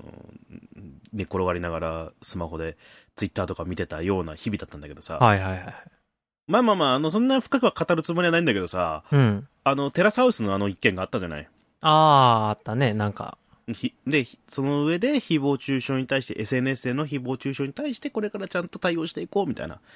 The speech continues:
Speaker 2: うん。
Speaker 1: 話になってはいるじゃない、流れとしてはさ。
Speaker 2: うんうんうん、そうね。
Speaker 1: うん。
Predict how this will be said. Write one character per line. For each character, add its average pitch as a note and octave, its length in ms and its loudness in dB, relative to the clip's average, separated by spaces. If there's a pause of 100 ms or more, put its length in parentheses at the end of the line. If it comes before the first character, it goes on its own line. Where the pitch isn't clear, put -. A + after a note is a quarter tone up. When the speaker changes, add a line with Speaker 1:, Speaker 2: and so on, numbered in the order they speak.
Speaker 2:
う D3 60 6
ん。 G2 160 2 (260)
Speaker 1:
話 G#2 280 -2 (140)
に F#2 60 -4
な C3+ 140 4
っ - 40 -8 (280)
て F#4+ 100 4
は A#3+ 120 8
い A#2+ 40 2
る A#2 80 -4
じ G#2 60 -2
ゃ F#2 40 -4
な F2+ 60 -4
い、 F#2+ 160 0
流 G2 80 2
れ F#2+ 60 0
と - 100 -14
し - 80 -14
て - 100 -12
は A#1+ 100 -10
さ。 - 140 -8
Speaker 2:
う G#3 80 2
ん - 20 6
う - 20 6
ん A2 500 6
う G2 120 -4
ん、 A#2+ 100 -12
そ G#2+ 160 -2
う G#2 60 -4
ね。 - 100 0
Speaker 1:
う - 20 2
ん。 F#2 320 -8